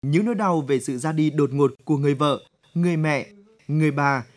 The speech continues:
trong gia đình ông Hoàng Văn Mìn, thôn Ngòi Thắm, xã Tô Mậu, huyện Lục Yên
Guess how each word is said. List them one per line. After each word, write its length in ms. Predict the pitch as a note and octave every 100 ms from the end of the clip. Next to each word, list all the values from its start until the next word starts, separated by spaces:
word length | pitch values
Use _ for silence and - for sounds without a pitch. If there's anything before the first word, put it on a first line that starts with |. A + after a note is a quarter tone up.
| _ _ _ _ -
trong 240 | F3+ D#3
gia 120 | D#3
đình 220 | D3+ B2+ B2
ông 360 | D#3 D3+ C3+
Hoàng 220 | C#3 D3+
Văn 200 | D3 F#3
Mìn, 240 | D#3+ C#3+ A2+ - _ _ -
thôn 280 | E3 D#3+ C#3+
Ngòi 160 | C#3
Thắm, 280 | C#3 C3+ F#3
xã 200 | - F3+
Tô 140 | F#3
Mậu, 220 | F3 D3 G#2+
huyện 160 | C3+ B2
Lục 140 | -
Yên 260 | D3+ D3+